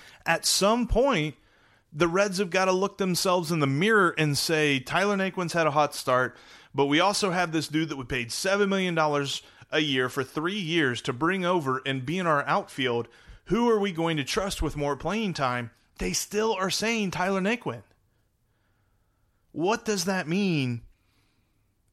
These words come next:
for those of us that are not privy to that information?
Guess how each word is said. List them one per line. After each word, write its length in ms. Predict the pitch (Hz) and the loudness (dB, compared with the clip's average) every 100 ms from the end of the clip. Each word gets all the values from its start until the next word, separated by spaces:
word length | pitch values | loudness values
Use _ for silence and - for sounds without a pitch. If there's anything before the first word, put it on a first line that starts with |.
| _ | _
for 680 | - 160 160 156 151 147 139 | -6 0 4 6 6 6 4
those 280 | 135 151 160 | 2 0 2
of 80 | 151 | 2
us 160 | 156 - | 2 2
that 120 | 147 | 2
are 100 | 143 | 4
not 200 | 135 127 | 2 0
privy 240 | 160 156 | -2 0
to 140 | 139 135 | -2 0
that 180 | 131 127 | 2 2
information? 640 | 123 127 151 160 110 104 | 0 -2 -2 -2 -6 -10